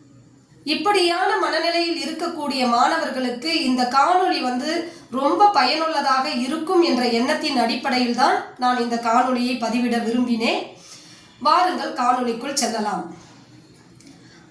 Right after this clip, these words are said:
அன்புக்குரிய மாணவர்களே, அ, நிறைய பேர் இன்னைக்கு பத்தாவது, பன்னிரெண்டாம் வகுப்பு தேர்வு எழுதிவிட்டு,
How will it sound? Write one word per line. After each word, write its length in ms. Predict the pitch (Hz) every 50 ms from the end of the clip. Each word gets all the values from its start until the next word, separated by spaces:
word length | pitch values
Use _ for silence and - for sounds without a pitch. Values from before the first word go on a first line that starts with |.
| _ -
அன்புக்குரிய 640 | - 262 311 339 339 - - 381 339 330 330 330 339
மாணவர்களே, 920 | 311 269 254 269 302 285 285 - 277 277 262 269 208 233 320 359 339 - - - - - - - - - - - - - - - - - - - - _ _ - - - - - - -
அ, 120 | 311 294
நிறைய 440 | 277 277 285 311 339 381 427 427 427
பேர் 280 | 311 349 330 339 339 330
இன்னைக்கு 360 | 349 302 294 247 302 302 - -
பத்தாவது, 560 | 269 - - 320 311 320 320 320 320 320 320 320
பன்னிரெண்டாம் 520 | 269 269 277 302 302 302 302 294 285 277
வகுப்பு 340 | 262 254 247 233 - 294 -
தேர்வு 340 | 269 269 269 277 285 277 277
எழுதிவிட்டு, 600 | 254 254 254 240 285 262 262 247 - - 277 285